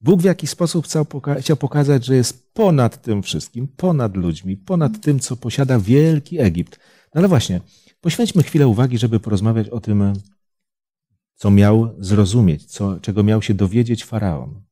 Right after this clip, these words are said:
że nie ma mi równego na ziemi.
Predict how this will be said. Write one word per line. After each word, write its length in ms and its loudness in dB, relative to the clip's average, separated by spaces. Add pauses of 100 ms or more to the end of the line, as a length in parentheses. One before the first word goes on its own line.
(460)
że 200 -6
nie 260 6
ma 200 0
mi 340 -6
równego 540 -4
na 160 -4
ziemi. 420 -18